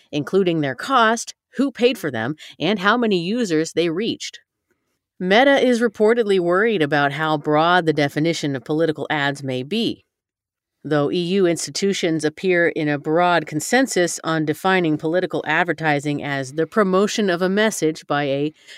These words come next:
quote, "political actor or which is liable to influence the outcome of an election." The European Parliament isn't due to establish a final definition until June fifth.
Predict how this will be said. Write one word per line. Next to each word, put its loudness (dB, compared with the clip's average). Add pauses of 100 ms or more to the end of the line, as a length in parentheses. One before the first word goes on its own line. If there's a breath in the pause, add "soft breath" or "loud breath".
quote, 2
"political 2
actor 0
or -2
which -4
is -4
liable -2
to -4
influence -4
the -6
outcome -4
of -8
an -6
election." -2 (880 loud breath)
The -6
European 0
Parliament 4
isn't 2
due 4
to 0
establish 0
a -4
final 0
definition 0
until -2
June -2
fifth. -4